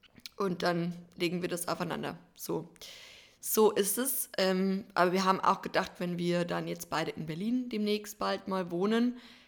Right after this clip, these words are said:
könnte ich mir schon auch vorstellen, dass wir die ein oder andere Folge bestimmt auch,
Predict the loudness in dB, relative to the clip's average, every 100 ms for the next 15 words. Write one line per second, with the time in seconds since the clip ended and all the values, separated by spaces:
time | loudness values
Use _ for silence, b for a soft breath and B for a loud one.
0 | B -2 2 2 2 0 2 0 0 0
1 | 0 -2 -4 -4 -4 -4 -4 0 0 2
2 | 0 0 0 -2 0 0 2 0 0 B
3 | B B -8 -6 0 0 2 8 8 8
4 | 6 2